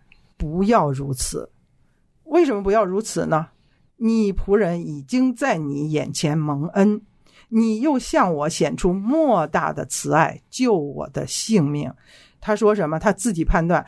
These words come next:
，“我不能逃到那个山上去。为什么呢？恐怕祸患临到我，我便死了。”可是他没想到，他从索多玛城被天使拉出来的时候，这本身就是把他拉出祸患了。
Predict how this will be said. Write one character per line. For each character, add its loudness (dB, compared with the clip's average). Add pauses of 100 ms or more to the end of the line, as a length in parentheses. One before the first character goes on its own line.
(100)
，“我 -2
不 4
能 0
逃 -2
到 2
那 -2
个 -4
山 -2
上 -2
去。 -8 (360)
为 2
什 0
么 -2
呢？ 2 (240)
恐 2
怕 0
祸 -2
患 -2
临 -2
到 0
我， -10 (220)
我 2
便 2
死 -8
了。” -8 (320)
可 0
是 2
他 0
没 2
想 -2
到， 2 (360)
他 0
从 -2
索 -2
多 0
玛 0
城 -2
被 2
天 0
使 -8
拉 2
出 -2
来 0
的 -6
时 -8
候， -6 (300)
这 2
本 -4
身 2 (200)
就 4
是 -2
把 0
他 -2
拉 4
出 0
祸 -4
患 -4
了。 -16